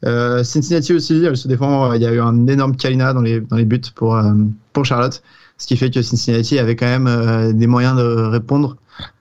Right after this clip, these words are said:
Euh, mais ils sont tombés sur un grand gardien. Et, euh, et donc, c'est plutôt encourageant pour, euh, pour Charlotte. Euh, va falloir le voir le prochain match, ils se déplacent à Philly.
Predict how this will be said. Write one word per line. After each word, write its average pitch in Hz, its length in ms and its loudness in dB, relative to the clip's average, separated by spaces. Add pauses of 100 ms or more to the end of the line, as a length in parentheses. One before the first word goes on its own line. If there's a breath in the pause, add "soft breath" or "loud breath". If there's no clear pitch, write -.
(140)
Euh, 110 420 0
mais 113 200 4
ils 120 40 0
sont 123 120 -4
tombés 123 180 0
sur 127 120 -2
un 110 60 0
grand 113 120 2
gardien. 107 380 0 (120)
Et, 113 200 0
euh, 107 520 0
et 120 120 0
donc, 127 140 0
c'est 131 180 -2
plutôt 160 260 -2
encourageant 175 460 0
pour, 147 340 -2
euh, 139 240 2 (160)
pour 151 120 -2
Charlotte. 147 440 -2 (540 soft breath)
Euh, 127 300 -2
va 123 80 -4
falloir 139 220 -2
le 139 60 -2
voir 139 180 -2
le 127 100 -4
prochain 143 320 -4
match, 147 240 -4
ils 117 60 -4
se 110 40 -6
déplacent 123 300 -2
à 120 80 -2
Philly. 135 380 -2